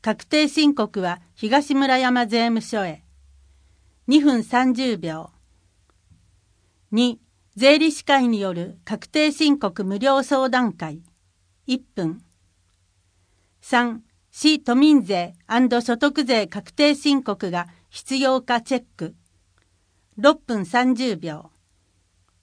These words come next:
四、チェック表の結果、市都民税の申告が必要になった方。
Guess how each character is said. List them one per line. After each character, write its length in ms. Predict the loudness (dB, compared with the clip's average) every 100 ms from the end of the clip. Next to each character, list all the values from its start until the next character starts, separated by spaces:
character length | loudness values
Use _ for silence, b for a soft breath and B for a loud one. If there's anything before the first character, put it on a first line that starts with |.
| _ _ _ _ _ _
四、 340 | 0 2 2 -6 _ _ _ _
チ 100 | -2
ェ 40 |
ッ 60 | -2
ク 100 | 0
表 300 | 2 4 4
の 140 | 2 0
結 220 | -4 -6 -4
果、 240 | -4 -4 _ _
市 320 | -2 0 0
都 140 | 0 2
民 260 | 4 4
税 220 | 4 0 -2
の 120 | -6
申 280 | -2 -2 -2
告 260 | -4 -4
が 100 | -6
必 280 | -6 -6 0
要 180 | 2 2
に 160 | 0
な 120 | -2 -4
っ 40 |
た 180 | -4 -6
方。 380 | -6 -8 -12